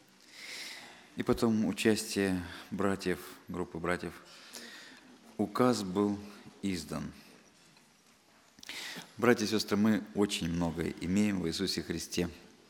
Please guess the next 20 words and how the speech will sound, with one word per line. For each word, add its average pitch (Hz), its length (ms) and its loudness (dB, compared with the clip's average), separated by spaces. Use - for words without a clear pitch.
В - 60 -8
этом 101 200 0
году 98 200 4
одна 98 340 4
женщина 104 440 2
пришла 101 320 0
на 101 120 4
богослужение. 92 800 2
Говорит: 120 240 0
«У 120 40 2
меня 123 160 6
большие 120 480 6
переживания 120 880 4
были, 87 320 2
очень 117 340 2
большие 107 400 4
переживания». 92 720 -2
Пошла 123 340 -2
к - 80 -8
священнику. 92 760 2